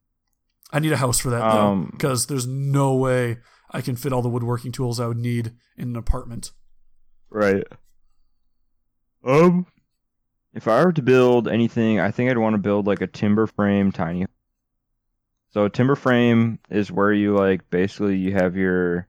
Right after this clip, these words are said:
Speaker 2: your main frame of the house, uh, fit together like a puzzle, and you don't actually use anything to, like, attach them to one another.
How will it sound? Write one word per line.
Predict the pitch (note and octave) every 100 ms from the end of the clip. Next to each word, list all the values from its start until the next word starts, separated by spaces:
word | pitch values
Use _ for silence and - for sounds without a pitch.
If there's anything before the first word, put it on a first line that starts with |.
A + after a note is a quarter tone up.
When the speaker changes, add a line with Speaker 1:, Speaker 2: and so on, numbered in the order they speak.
| _ _ _ -
Speaker 2:
your | G2
main | G2 G2+
frame | G2 - G2
of | G2+
the | F#2
house, | F2+ F2+ G#2+ A2+ - - _ _ _ -
uh, | G2 F#2 F#2 D#2 - _ _ _ _ -
fit | - B2 -
together | A#2 G#2+ G#2 G2+
like | F2+ D#2+
a | D#2
puzzle, | - G2+ A#2+ C#3+ D3 -
and | - G2
you | G2
don't | F#2+ F#2+
actually | F#2+ - G2
use | F2+ F#2+ F#2
anything | F#2 F#2 F2+ F2+ F2+
to, | - F#2 F#2 F2+
like, | E2+ E2 - - _ _ _ _ _ _ _ _ _ _ -
attach | G2+ - G2+ F#2+ F#2+ -
them | G2 F#2 F2+ -
to | -
one | E2+ F#2
another. | D#2+ D2+ D#2 A#1+ -